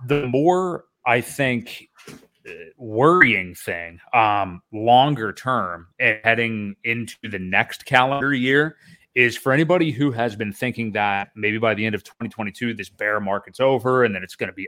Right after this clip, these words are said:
up only from there. It's just not gonna be that way. And I think we're going to have just a long, long, I mean, it's already been a long year. It's been a long few years for many people for many reasons, but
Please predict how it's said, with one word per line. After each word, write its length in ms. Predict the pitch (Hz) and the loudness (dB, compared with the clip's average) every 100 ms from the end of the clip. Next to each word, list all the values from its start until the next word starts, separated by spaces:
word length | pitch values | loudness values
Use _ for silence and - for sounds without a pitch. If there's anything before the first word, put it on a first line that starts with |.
| 113 | -4
up 160 | 104 | -2
only 420 | 117 104 104 104 95 | -2 -2 -6 -8 -12
from 200 | - 92 | -12 -6
there. 380 | 101 113 117 - _ _ _ _ _ _ _ - | -2 0 -2 -6 _ _ _ _ _ _ _ -12
It's 100 | - | -4
just 160 | 180 | -2
not 180 | 247 220 | 0 0
gonna 120 | 202 | 0
be 120 | 127 135 | 0 4
that 160 | 127 | 4
way. 280 | 113 110 110 | 4 2 0
And 120 | 107 | 0
I 80 | 110 | -2
think 240 | 117 151 | -2 -4
we're 120 | 156 156 | -4 -2
going 240 | 165 151 | 0 0
to 40 | |
have 480 | 117 127 127 117 92 | 0 0 0 -2 -6
just 280 | - 113 - | -14 -14 -12
a 120 | 117 | -10
long, 880 | 101 92 95 104 117 123 123 123 113 _ _ | -10 -10 -4 0 2 2 0 -2 -8 _ _
long, 400 | 101 107 113 107 | -6 -2 0 -2
I 40 | |
mean, 80 | 104 | -4
it's 140 | 101 170 | -2 0
already 180 | 175 | 0
been 140 | 127 120 | 0 -2
a 40 | |
long 360 | 113 110 104 92 | 0 -2 -2 -8
year. 320 | 92 92 82 | -10 -10 -12
It's 100 | _ | _
been 120 | 127 | -4
a 20 | 131 | 0
long 220 | 147 120 | 0 0
few 260 | - 120 | -8 -6
years 360 | 113 98 87 87 | -6 -6 -10 -14
for 100 | - | -8
many 180 | 104 98 | -6 -6
people 260 | 107 101 | -8 -12
for 120 | 95 98 | -14 -14
many 160 | 95 | -14
reasons, 560 | 87 92 92 87 82 - | -14 -14 -16 -20 -20 -10
but 260 | - 98 | -4 -4